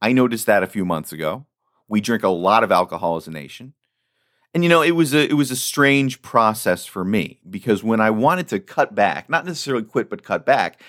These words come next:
that was very hard. When I stopped entirely, it was much easier. You just gotta, gotta keep it going, because for me, drinking was,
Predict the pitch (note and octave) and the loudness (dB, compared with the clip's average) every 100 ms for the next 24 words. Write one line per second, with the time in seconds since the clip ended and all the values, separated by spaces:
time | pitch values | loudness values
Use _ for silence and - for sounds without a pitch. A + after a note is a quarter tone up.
0 | _ - C#3 D#3 C3+ A#2 G#2+ A#2+ F#2 - | _ 0 0 0 0 2 4 4 2 0
1 | - - A#2 A#2 A2+ C3 B2 B2+ G#2+ - | -16 -4 0 0 0 0 0 -2 -2 0
2 | A2 C#3+ - - _ _ _ _ _ _ | 0 -2 -6 -14 _ _ _ _ _ _
3 | _ _ _ _ _ C#3 G2+ C#3 D3+ - | _ _ _ _ _ -4 -2 0 0 0
4 | G2 E2 - _ _ _ _ _ _ _ | -4 -4 -12 _ _ _ _ _ _ _
5 | _ _ _ _ _ _ _ _ - A2 | _ _ _ _ _ _ _ _ -10 -4
6 | A2 - F2+ - - - - - - - | -2 2 2 0 -8 -20 -20 -20 -14 -4
7 | D#2+ - - - E3+ C#3+ G#2+ A2+ A#2+ D3+ | -4 -4 -10 -2 2 2 0 -2 0 0
8 | D#3 E3+ A#2 G#2 C3 _ _ G#2 A2+ A#2+ | 2 2 2 0 -8 _ _ -4 0 0
9 | - A#2 G2 E2 E2+ F2 - | 0 0 2 2 0 -2 -12